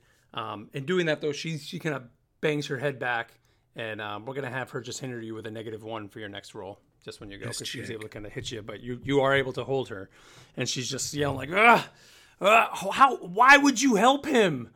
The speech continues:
Speaker 1: Why would you help Citizen Storm? He's evil!"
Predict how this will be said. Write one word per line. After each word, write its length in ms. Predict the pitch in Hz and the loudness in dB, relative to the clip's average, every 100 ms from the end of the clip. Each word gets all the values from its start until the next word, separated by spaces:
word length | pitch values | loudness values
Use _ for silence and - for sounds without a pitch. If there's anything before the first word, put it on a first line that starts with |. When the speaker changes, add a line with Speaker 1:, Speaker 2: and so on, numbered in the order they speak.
| _ - - | _ -20 -4
Speaker 1:
Why 280 | 156 233 254 | 6 8 8
would 220 | 254 202 | 6 4
you 120 | 240 | 6
help 220 | 233 240 226 | 6 6 4
Citizen 460 | 262 240 240 240 | 4 4 4 4
Storm? 520 | 233 - 262 269 208 | 4 6 10 10 10
He's 260 | 151 220 220 | 6 2 6
evil!" 540 | 269 311 254 151 - | 8 8 8 6 2